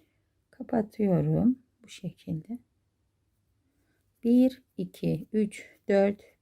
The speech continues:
beş zincir. Evet, bu şekilde sabitleyip şöyle dibine de bir tane zincir çekiyorum. Her zaman zinciri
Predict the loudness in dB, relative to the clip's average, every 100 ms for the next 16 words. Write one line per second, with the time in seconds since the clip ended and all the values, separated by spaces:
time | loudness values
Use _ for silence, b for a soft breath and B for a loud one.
0 | -16 -16 -16 -20 _ _ _ _ _ _
1 | _ _ _ _ _ _ _ _ _ _
2 | _ _ -14 -14 -16 -20 -20 -20 _ _
3 | _ -20 -8 -8 -6 -10 -8 -8 -2 2
4 | 4 4 0 2 4 4 0 _ b b
5 | b -6 -2 -2 0 6 6 6 2 0
6 | 0 0 2 4 6 6 2 -6 -8 -6
7 | -2 2 2 0 -8 _ _ _ _ _
8 | _ _ _ -2 2 4 4 2 6 8
9 | 8 6